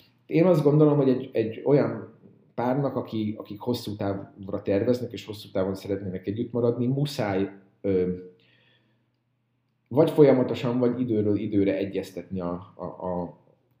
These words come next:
azt, ahogyan ők megélik a valóságot, amit gondolnak, amit éreznek, és ebben muszáj energiát tenni, és természetesen ennek az elsődleges eszköz a kommunikáció, abba is muszáj tudatos energiát tenni.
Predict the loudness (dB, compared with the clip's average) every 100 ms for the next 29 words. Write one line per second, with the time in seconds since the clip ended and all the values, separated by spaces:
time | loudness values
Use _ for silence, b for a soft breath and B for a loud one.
0 | _ _ _ -6 -6 -4 -4 -2 -2 -4
1 | -6 -4 -4 -4 -4 -4 -4 -6 -8 -8
2 | -6 -6 -6 -4 -2 -2 -2 -6 -12 -14
3 | -8 -8 -8 -10 -16 -16 -10 -6 -4 -2
4 | -2 -2 -4 -4 -6 -6 -8 -6 -6 -2
5 | 0 -2 -8 -20 -4 -2 -2 -6 -8 -6
6 | -4 -4 -4 -6 -6 -8 -6 -6 -6 -8
7 | -8 -12 -12 -10 -12 -10 -8 -8 -6 -8
8 | -6 -6 -6 -6 -6 -4 -6 -10 -12 -12
9 | -8 -10 -10 -14 -12 -12 -12 -16 -16 -20
10 | -20